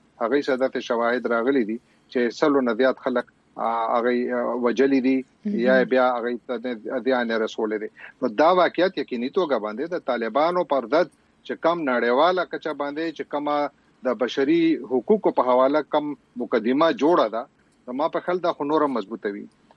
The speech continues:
Speaker 1: او که طالبان دې کې
Speaker 2: صحیح.
Speaker 1: ناکامه کېږي، که هغوی په،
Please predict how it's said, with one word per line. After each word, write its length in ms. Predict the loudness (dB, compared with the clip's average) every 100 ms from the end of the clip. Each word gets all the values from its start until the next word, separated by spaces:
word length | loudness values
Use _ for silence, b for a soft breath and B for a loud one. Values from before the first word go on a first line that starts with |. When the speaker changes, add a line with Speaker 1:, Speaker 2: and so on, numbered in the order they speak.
| _ -2
Speaker 1:
او 120 | 0
که 120 | 2
طالبان 520 | 2 2 2 2 2
دې 40 | 0
کې 140 | -2
Speaker 2:
صحیح. 100 | -2
Speaker 1:
ناکامه 460 | -4 -4 -6 -6 -10
کېږي، 400 | -6 -4 -4 -4
که 60 | 0
هغوی 260 | 2 2
په، 280 | 2 2 0